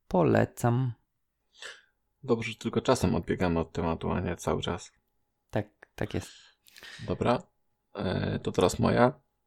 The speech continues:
Speaker 2: Nie będę czytał całego, ale dostaliśmy, dostaliśmy pałę od DevOps Terminala i generalnie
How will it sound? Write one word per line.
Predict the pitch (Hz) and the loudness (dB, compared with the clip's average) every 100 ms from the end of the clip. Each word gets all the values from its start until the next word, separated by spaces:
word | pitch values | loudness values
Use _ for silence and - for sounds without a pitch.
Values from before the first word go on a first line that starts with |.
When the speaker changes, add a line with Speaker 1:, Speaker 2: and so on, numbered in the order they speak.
| _ | _
Speaker 2:
Nie | - 110 | -2 2
będę | 127 123 | 2 0
czytał | - 98 | 2 0
całego, | - 98 117 127 147 - | 2 2 2 4 2 2
ale | - 127 117 113 | 0 0 0 0
dostaliśmy, | 107 - - 107 - 98 98 92 92 104 | 0 -2 0 -2 -2 0 4 4 2 -2
dostaliśmy | - 95 - - 90 | -2 -2 -2 -2 -2
pałę | - - 95 101 92 | 0 6 8 8 0
od | - - - - - _ _ _ _ - - 98 | -2 -8 -10 -20 -20 _ _ _ _ -10 -2 0
DevOps | 95 95 - _ - 104 101 - _ - - | 2 -2 -6 _ -2 0 0 -6 _ -10 -4
Terminala | - 95 - - 85 104 123 135 _ _ _ _ - _ _ _ _ _ _ - | 2 2 2 2 4 4 4 0 _ _ _ _ -20 _ _ _ _ _ _ -6
i | 107 110 107 - | -2 0 -2 -2
generalnie | 101 101 104 101 101 101 101 | 2 4 6 6 6 6 4